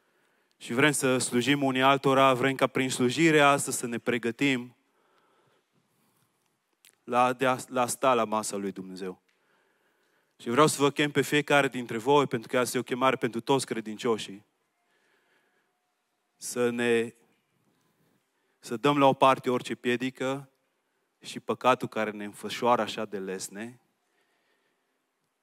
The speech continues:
Ăsta e ceva ce trebuie să faci tu personal.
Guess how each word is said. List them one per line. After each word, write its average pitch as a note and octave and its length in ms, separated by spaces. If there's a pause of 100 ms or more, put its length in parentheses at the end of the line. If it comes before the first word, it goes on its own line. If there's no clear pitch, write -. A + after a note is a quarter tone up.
(120)
Ăsta A#2+ 180
e B2+ 40
ceva A#2 300
ce - 120
trebuie A#2+ 200
să - 100
faci A#2+ 300
tu A#2 140
personal. G#2+ 760